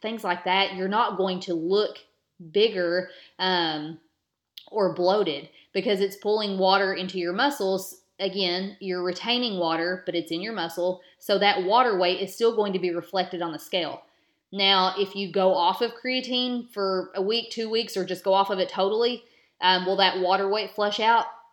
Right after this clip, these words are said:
Yeah, I mean, it will eventually, you know, leave your muscles. And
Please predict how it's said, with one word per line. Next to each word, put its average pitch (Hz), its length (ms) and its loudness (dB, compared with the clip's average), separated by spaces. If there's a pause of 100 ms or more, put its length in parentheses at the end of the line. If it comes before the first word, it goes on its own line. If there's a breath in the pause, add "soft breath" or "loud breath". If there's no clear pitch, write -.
(160)
Yeah, 196 320 -6
I 165 280 0
mean, 180 160 -2
it 180 120 -2
will 180 460 0 (140)
eventually, 185 800 -2 (420)
you 196 260 -8
know, 175 180 -2
leave 180 280 -2
your 185 380 -2 (180)
muscles. 202 680 -2
And 185 440 0